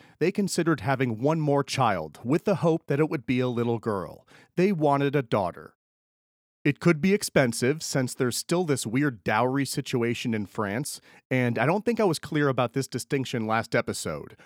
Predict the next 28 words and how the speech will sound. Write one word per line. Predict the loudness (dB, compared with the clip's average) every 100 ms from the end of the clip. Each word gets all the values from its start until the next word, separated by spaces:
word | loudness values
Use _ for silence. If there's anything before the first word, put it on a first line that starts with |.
| _
Women | 2 4 2 0
could | 0 2
inherit | 0 0 0 0 0
property, | 2 2 0 -8 -12 _ _
yes, | 0 2 2 -4 -10 -12 -6
but | 0 2
when | 2
they | 2
got | 0 0
married, | 0 2 2 0 -4 -10 -4
they | 0
gave | 0 0 0 2
up | 0 -2
legal | 0 -2 0 -2
rights | 2 0 0
to | -4 -2
that | -2 -2
property | -2 -2 -2 -6
to | -6 -4
their | -4
husbands. | -2 -2 -2 -6 -10 -12 -20 -14 -4
The | -4 -4 0
dude | 2 0
still | -2 2 4 4
ran | 2 2
the | 0
show. | -2 -2 -4 -10 _ _ _ _ _ _ _ _
Still, | -8 4 6 6 2